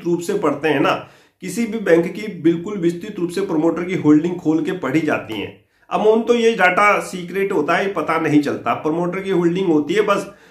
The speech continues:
अब वो promoter में कौन कौन लोग शामिल होते हैं, ये चीज सब secret होती है। और अमूमन ऐसा भी मेरे ख्याल से, जहां तक मेरा अपना अंदाजा है, ये संभव नहीं है कि कोई सरकारी सा, कोई विदेशी portfolio हमारे देश में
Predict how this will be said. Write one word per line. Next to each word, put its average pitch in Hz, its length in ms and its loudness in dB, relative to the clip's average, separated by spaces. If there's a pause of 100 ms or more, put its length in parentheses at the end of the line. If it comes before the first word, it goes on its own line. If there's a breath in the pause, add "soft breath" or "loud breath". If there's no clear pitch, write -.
(120 loud breath)
अब 196 100 -4
वो 240 100 2
promoter 214 520 4
में 247 200 4
कौन 214 240 2
कौन 233 220 6
लोग 233 160 4
शामिल 226 320 0
होते 208 220 2
हैं, 226 100 2
ये 233 80 2
चीज 240 260 -6
सब 262 120 0
secret 262 420 -2
होती 85 280 -4
है। 90 220 -12 (280)
और 240 140 4
अमूमन 233 440 2
ऐसा 214 380 2
भी 233 120 2
मेरे 220 260 4
ख्याल 175 300 0
से, 202 480 -4
जहां 165 160 0
तक 196 200 -4
मेरा 185 180 0
अपना 165 220 2
अंदाजा 131 360 2
है, 175 320 -2 (340 loud breath)
ये 254 80 0
संभव 233 360 4
नहीं 208 120 2
है 226 80 6
कि 233 140 -2
कोई 208 240 0
सरकारी 185 680 0
सा, 175 520 -2 (200)
कोई 180 120 -4
विदेशी 170 440 4
portfolio 160 540 -2
हमारे 139 360 0
देश 135 280 -4
में 190 280 -2